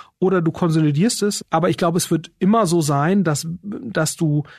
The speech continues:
sozusagen gerade wenn du irgendwelche niedrigeren Produkte hast, die nicht ganz so häufig gekauft werden, dass die dann eben auch mal direkt verschickt werden in vielleicht nicht ganz so schöner, ne,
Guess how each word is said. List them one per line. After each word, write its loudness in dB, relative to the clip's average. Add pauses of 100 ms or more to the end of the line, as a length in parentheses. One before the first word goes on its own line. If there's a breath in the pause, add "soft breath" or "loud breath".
sozusagen -2
gerade 2
wenn 2
du 2
irgendwelche 0
niedrigeren 2
Produkte -4
hast, -4
die -2
nicht -2
ganz -2
so 2
häufig -4
gekauft -6
werden, 0
dass -4
die -10
dann -2
eben -2
auch -6
mal -2
direkt -2
verschickt -4
werden 0
in -2
vielleicht -6
nicht -6
ganz -2
so -4
schöner, 0
ne, -2